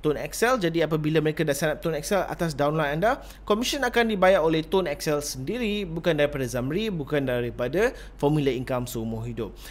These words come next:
Ah, ini adalah satu benda yang memang cukup power. Sebab sekarang ni, mungkin anda pernah cuba Tone Excel, tak berjaya dan sebagainya. Ah, anda nak give up, tapi masalah dia mungkin sebab anda susah nak pergi cari,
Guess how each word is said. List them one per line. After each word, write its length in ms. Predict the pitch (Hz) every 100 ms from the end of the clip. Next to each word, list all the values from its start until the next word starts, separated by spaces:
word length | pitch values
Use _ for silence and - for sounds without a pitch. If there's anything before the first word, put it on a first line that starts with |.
| - -
Ah, 240 | 117 -
ini 320 | 214 247 277
adalah 240 | 220 220 220
satu 240 | 220 214
benda 400 | 170 160 185 220
yang 160 | 208 165
memang 320 | 156 160 160
cukup 400 | - 180 - -
power. 480 | 117 156 170 113 - -
Sebab 160 | 165 165
sekarang 480 | - 214 262 302 247
ni, 160 | 247 - 151
mungkin 400 | 180 202 247 220
anda 80 | 220
pernah 320 | 220 196 190
cuba 240 | 180 170
Tone 160 | 170 147
Excel, 320 | 143 160 156 - -
tak 80 | 160
berjaya 480 | 180 156 156 165 147
dan 240 | 143 170
sebagainya. 640 | 160 147 131 143 147 143 143 - - - -
Ah, 240 | 143 147
anda 320 | 143 151 156
nak 160 | 143 120 117
give 160 | 127
up, 240 | 170 - - -
tapi 560 | - 165 - 220 214 - - 135
masalah 480 | 170 208 226 285
dia 160 | 285 262
mungkin 320 | 214 208 202
sebab 320 | 190 175 170
anda 240 | 151 160 156
susah 400 | 208 214 262 254
nak 400 | 202 - - -
pergi 280 | 151 151 160
cari, 400 | - 143 151